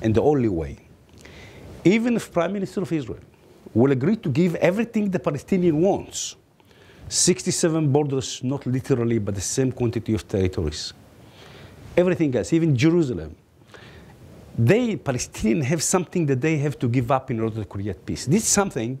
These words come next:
is what they called the right of return. They have to give it up.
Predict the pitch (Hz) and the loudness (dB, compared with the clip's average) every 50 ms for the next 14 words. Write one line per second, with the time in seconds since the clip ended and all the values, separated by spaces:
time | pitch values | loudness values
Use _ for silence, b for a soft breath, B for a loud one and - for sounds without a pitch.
0 | - - - 135 120 - - 160 - - 127 120 - 135 143 139 - 139 131 131 | -12 -12 -10 -10 -8 -8 -10 -10 -6 -6 -6 -2 -2 -2 -2 -2 0 2 2 2
1 | 127 117 110 B B B B B B B B 127 110 127 113 120 131 143 - 135 | 2 0 -2 B B B B B B B B 0 2 2 2 2 0 0 -4 -8
2 | - - - 110 101 - - 110 90 80 - 87 - 117 117 139 139 123 - 107 | -12 -8 -8 -8 -8 -6 -6 -6 -6 -6 -8 -10 -6 -4 -2 -2 -2 0 0 2
3 | 104 135 120 120 98 - 76 - - - | 2 2 2 0 -2 -4 -8 -8 -12 -16